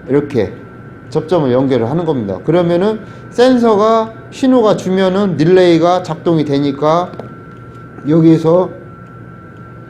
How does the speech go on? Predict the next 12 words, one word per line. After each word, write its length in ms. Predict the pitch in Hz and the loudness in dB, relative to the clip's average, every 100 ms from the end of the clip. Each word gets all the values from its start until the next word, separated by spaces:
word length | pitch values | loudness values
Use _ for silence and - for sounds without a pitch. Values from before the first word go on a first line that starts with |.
| - | -2
연결이 380 | 147 165 175 135 | 2 4 2 2
되죠. 400 | 131 127 143 165 165 | 0 0 0 -4 -4
그럼 200 | 151 143 | -4 -2
마그네트가 960 | 117 151 185 180 170 147 160 185 180 - - - | 0 2 2 0 -2 -2 0 0 -4 -14 -20 -20
작동이 420 | - - - 156 127 | -14 -6 0 2 2
되고, 340 | 131 110 95 - - - - - - - | 2 0 -2 -8 -18 -18 -18 -18 -16 -10
됐죠? 280 | 135 196 196 - | -4 -4 -4 -6
물건이 640 | 131 170 180 175 196 220 - - - - - - - - - - - | 0 2 4 4 2 0 -6 -16 -20 -20 -20 -20 -20 -20 -20 -20 -6
딱 160 | 180 - | -6 -2
감지가 400 | 160 180 165 151 | 0 2 2 2
돼서 380 | 151 147 151 147 | 2 2 0 0
정지시킨다. 920 | 156 175 160 165 - 185 143 107 98 | 0 2 0 -4 -6 -2 0 0 -4